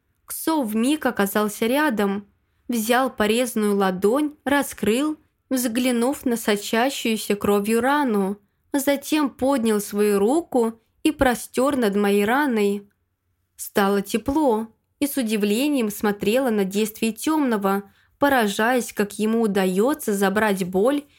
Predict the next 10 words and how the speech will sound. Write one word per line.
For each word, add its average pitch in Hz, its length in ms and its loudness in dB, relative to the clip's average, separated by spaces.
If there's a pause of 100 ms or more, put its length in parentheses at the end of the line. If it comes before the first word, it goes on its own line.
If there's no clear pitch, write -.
(160)
и, 214 100 2
более 226 520 2
того, 196 500 0 (300)
заставить 247 800 -2
порез 208 380 0
затянуться. 214 880 -2 (560)
Но 285 180 2
что 269 220 -2
самое 240 560 0
удивительное, 202 1080 -2